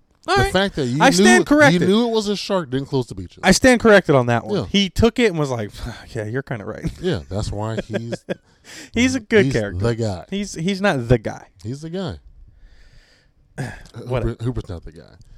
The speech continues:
Speaker 1: Hooper is the guy.
Speaker 2: Hooper's just some rich kid who was there and had the resources to help out.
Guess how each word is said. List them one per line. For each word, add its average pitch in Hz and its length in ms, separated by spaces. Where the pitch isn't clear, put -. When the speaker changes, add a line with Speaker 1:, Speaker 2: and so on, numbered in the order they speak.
Speaker 1:
Hooper 233 320
is 262 160
the 123 80
guy. 131 60
Speaker 2:
Hooper's 160 280
just - 220
some 113 340
rich 104 320
kid 98 300
who 95 100
was 95 180
there 82 400
and 92 200
had 92 400
the 82 420
resources 85 720
to 90 120
help 85 240
out. 67 200